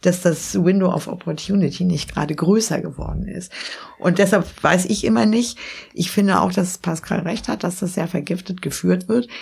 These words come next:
Aber die Leute, die eben für Verhandlungen sind, da fehlt mir immer, äh, die,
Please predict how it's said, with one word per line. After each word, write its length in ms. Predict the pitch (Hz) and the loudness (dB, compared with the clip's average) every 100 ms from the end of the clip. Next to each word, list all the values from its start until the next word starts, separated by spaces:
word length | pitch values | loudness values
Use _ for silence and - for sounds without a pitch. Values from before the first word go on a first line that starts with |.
| - - | -14 -8
Aber 200 | - 175 | 0 2
die 160 | 180 202 | 4 4
Leute, 320 | 196 196 185 | 4 2 0
die 260 | 180 180 | 2 2
eben 400 | - 170 190 180 180 - | 2 2 2 0 -2 -14
für 180 | - 185 | -2 0
Verhandlungen 580 | 180 165 160 180 165 160 | 2 2 4 4 4 2
sind, 380 | 156 214 185 185 | 2 4 4 4
da 80 | 185 | 2
fehlt 380 | - 180 185 | 2 2 2
mir 200 | 196 208 | 2 0
immer, 300 | - 202 233 233 - - - - | 2 2 2 -4 -10 -18 -20 -8
äh, 340 | - 180 180 180 180 - | 2 4 4 2 -2 -6
die, 300 | - - | -6 -8